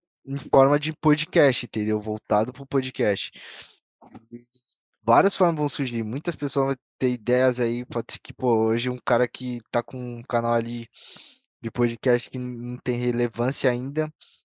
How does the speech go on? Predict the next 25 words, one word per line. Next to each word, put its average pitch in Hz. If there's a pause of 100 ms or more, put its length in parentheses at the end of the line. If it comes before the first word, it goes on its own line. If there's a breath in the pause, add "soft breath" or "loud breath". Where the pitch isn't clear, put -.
(100)
mas 113
ele 123
tem 127
uma 127
ideia 127
boa 127
que, 151 (240)
pô, 135
amanhã 123
ele 131 (120)
possa 135
até 139
ser 139
o 139 (100)
top 135
aí 131 (580 loud breath)
de 113
podca-, 117
da, 101
dessa 101
linha, 110
né, 117
de 107
podcasts 107
agora 110